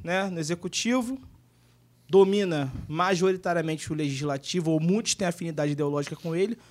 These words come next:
O judiciário é comprado, o judiciário é uma vergonha, então o cara faz o que ele quiser e foda-se.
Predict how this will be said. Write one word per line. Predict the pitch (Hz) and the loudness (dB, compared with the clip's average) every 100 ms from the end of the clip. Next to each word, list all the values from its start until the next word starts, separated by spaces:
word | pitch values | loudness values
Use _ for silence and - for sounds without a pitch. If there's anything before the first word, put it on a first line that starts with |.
| - - - - | -20 -20 -20 -8
O | - | 0
judiciário | 220 226 208 - - 165 143 139 | 2 4 6 6 6 6 4 0
é | 147 | 2
comprado, | - 202 - 156 185 247 - | 4 6 8 8 6 0 -8
o | 147 | -6
judiciário | 135 131 139 139 131 | -4 -2 -2 0 0
é | |
uma | 139 | 0
vergonha, | 139 170 156 160 214 | 4 2 2 0 -2
então | 427 466 | -4 -8
o | 494 | -4
cara | 359 320 | 0 0
faz | - 269 269 | 0 -4 -4
o | |
que | - | -8
ele | 302 | -8
quiser | - 311 214 208 | -6 -2 -2 -2
e | |
foda-se. | - 196 214 151 - | -4 -4 -4 -4 -8